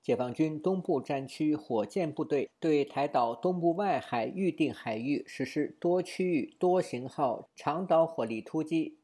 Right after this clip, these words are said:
导弹全部精确命中目标，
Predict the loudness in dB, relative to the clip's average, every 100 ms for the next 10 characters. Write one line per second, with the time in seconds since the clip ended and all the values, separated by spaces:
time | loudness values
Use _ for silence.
0 | _ 0 2 2 -2 -2 -2 0 0 2
1 | 0 0 -2 -2 0 0 0 -2 -4 -2
2 | -4 0 -2 -2 0 0 -2